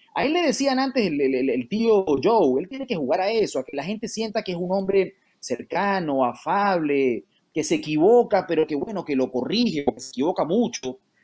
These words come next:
Eh, y eso, y que va a darle un poco, ya lo dijo también Fernanda, las dos, Lila,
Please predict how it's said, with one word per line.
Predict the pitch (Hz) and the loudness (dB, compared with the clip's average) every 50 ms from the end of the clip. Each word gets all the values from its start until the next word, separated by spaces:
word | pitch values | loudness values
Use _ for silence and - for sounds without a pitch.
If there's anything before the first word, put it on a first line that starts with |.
| _ _ _ _ - | _ _ _ _ -8
Eh, | 131 143 143 147 147 147 151 151 - _ _ | -6 -4 -4 -2 -4 -4 -6 -8 -10 _ _
y | - - 226 339 | -14 -10 -6 -4
eso, | 403 392 - - 180 165 156 - | -4 -4 -4 -2 -2 -2 -2 -4
y | 170 170 | -8 -10
que | - - 175 165 165 | -6 -4 -2 0 2
va | 175 196 220 | 2 2 2
a | 226 | 2
darle | 226 233 233 233 240 240 240 233 226 214 | 0 0 0 0 2 4 4 4 4 2
un | 202 202 180 | 0 -2 -2
poco, | - 214 208 202 - 220 220 214 - - 143 | -2 -4 -2 -2 0 0 0 0 0 -2 -4
ya | 147 160 | -4 -2
lo | 175 175 | -2 -4
dijo | 185 170 180 180 | -4 -6 -8 -8
también | - 139 139 156 165 165 165 160 | -10 -10 -10 -10 -10 -10 -10 -10
Fernanda, | - 143 - - 294 302 220 160 | -12 -10 -8 -8 -6 -4 -4 -4
las | 139 143 | -4 0
dos, | 196 285 262 170 | 0 0 0 0
Lila, | 170 254 277 151 156 - | -2 -4 -4 -4 -6 -8